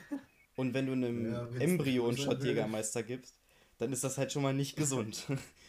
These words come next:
Speaker 1: So, äh,
Speaker 2: <laughs>
Speaker 1: deswegen, es ist, und da sagt man dann halt, weißt du, dann kann man halt bei jedem, was man isst, kann man so denken, okay, hm, rauche ich jetzt diese Zigarette
Speaker 2: Hm.
Speaker 1: und gehe damit praktisch schon eine Gefahr ein, dass mein Kind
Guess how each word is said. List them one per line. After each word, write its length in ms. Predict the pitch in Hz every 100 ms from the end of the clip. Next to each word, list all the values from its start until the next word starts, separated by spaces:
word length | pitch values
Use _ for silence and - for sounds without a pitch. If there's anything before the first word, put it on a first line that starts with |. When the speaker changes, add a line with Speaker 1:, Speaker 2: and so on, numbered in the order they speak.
| - - -
Speaker 1:
So, 220 | 117 110
äh, 40 | 107
Speaker 2:
<laughs> 1160 | - 123 135 131 - _ - - - - _ -
Speaker 1:
deswegen, 460 | 117 127 113 104
es 140 | - 120 -
ist, 340 | 123 - - - - _ - _ _ _ _ -
und 140 | 123
da 120 | 120
sagt 220 | 117 127 127
man 100 | 113
dann 120 | 110
halt, 220 | 104 - -
weißt 160 | 127 -
du, 40 |
dann 120 | 123 120
kann 120 | 160
man 100 | 165
halt 140 | 151
bei 80 | 135
jedem, 260 | 127 151 143
was 160 | 139
man 120 | 135
isst, 160 | 123 -
kann 120 | 120
man 100 | 120
so 60 | 117
denken, 200 | 120 117
okay, 320 | 107 123 139 143 - _ _ _ _ _ - - -
hm, 200 | 120 104
rauche 260 | 123 143 156
ich 80 |
jetzt 180 | 156 156
diese 180 | 147 139
Zigarette 580 | - 120 104 117 170 170 - _ _ _ _ _ _ -
Speaker 2:
Hm. 100 | 143
Speaker 1:
und 260 | 131 127 -
gehe 260 | 135 143 139
damit 460 | 117 113 107 -
praktisch 420 | - 127 120 120
schon 260 | - 120 117
eine 120 | 113
Gefahr 380 | 113 - 117 120
ein, 180 | 120 117
dass 220 | 110 -
mein 120 | 107
Kind 440 | 104 123 120 -